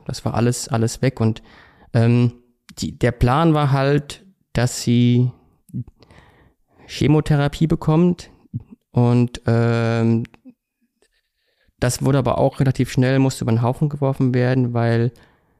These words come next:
ähm, direkt nach dem ersten Kontroll-M R T nach der Hirn-O P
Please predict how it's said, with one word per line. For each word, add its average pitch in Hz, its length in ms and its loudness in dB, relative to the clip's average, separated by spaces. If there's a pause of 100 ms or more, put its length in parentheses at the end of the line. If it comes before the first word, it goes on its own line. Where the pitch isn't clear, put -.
(280)
ähm, 113 600 4 (800)
direkt 113 400 0
nach 113 160 -2
dem - 200 -6
ersten - 380 -2
Kontroll-M 135 500 0
R 123 120 0
T 123 140 0
nach 117 540 0 (180)
der 135 500 -2
Hirn-O 143 300 2
P 131 520 0